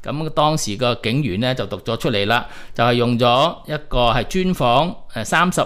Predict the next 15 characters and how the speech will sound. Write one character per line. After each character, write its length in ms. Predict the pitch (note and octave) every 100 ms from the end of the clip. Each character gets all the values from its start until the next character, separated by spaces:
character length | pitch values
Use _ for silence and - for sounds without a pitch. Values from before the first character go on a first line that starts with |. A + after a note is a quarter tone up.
| -
五 140 | B2+
加 160 | C#3+ D3
初 160 | - D#3
選 280 | D3 C3+ B2
參 200 | C#3 B2+
選 220 | - G#2
人 160 | A2+ E2+
啦， 120 | G2 G2
呢 60 |
個 100 | B2
何 260 | G#2+ G2+ F2
桂 260 | G2 A2+
藍 340 | G#2+ E2 E2 F#2
嘅 220 | G#2 -
Instagram， 680 | - F3+ - G#2 G#2 F2